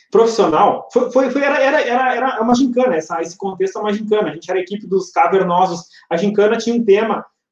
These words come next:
de ver com negócios, assim, pré-históricos, não pré-históricos, mas, enfim, essas coisas da época do Guaraná com rolha, né? Ah, e a nossa equipe era os cavernosos. Então,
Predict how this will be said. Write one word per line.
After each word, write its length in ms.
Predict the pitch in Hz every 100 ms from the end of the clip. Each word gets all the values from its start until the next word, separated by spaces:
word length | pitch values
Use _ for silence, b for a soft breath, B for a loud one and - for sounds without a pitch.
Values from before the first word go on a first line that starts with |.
| -
de 140 | 165
ver 240 | 147 175 190
com 580 | 202 185 180 170 160 151
negócios, 520 | 170 170 156 180 170
assim, 480 | 165 - 185 175 147
pré-históricos, 720 | 139 165 165 151 175 - 151 -
não 160 | 285
pré-históricos, 480 | 214 165 196 202 143
mas, 340 | 143 139 143
enfim, 360 | 180 208 262 - B B B -
essas 280 | 240 -
coisas 440 | 247 240 185 143 135 - - -
da 120 | 160
época 240 | 160 - 175
do 120 | 160
Guaraná 360 | 160 165 170 175
com 160 | 185
rolha, 340 | 175 190 165 156
né? 220 | 220 240 b b _ _
Ah, 180 | 170 180
e 60 | 190
a 60 |
nossa 200 | 208 226
equipe 160 | 196 233
era 100 | 226
os 60 | -
cavernosos. 680 | 226 233 220 226 - - 151
Então, 580 | - 196 214 226 220